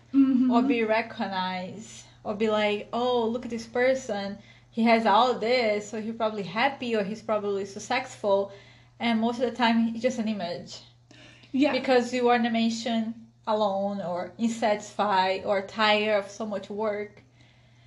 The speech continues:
Speaker 2: So I think I kinda understand the concept he was talking about.
Speaker 1: Yeah.
Speaker 2: The importance of having time, because in the end, with our life, the most valued thing we have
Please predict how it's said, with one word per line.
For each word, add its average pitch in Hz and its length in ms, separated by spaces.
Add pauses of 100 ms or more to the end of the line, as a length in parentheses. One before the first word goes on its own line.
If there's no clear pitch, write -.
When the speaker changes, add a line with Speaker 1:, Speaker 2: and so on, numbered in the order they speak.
(160)
Speaker 2:
So - 140
I 233 80
think 240 200
I 302 100
kinda 269 300
understand 233 540
the 196 80
concept 226 560
he 294 180
was 294 200
talking 339 280
about. 349 440 (140)
Speaker 1:
Yeah. 311 320 (280)
Speaker 2:
The 240 80
importance 254 440
of 277 120
having 254 560 (100)
time, 220 460
because 240 540
in 262 80
the 240 180
end, 277 480 (880)
with 262 240
our 247 100
life, 220 480 (220)
the 233 120
most 240 360
valued 226 440
thing 220 200
we 202 100
have 190 520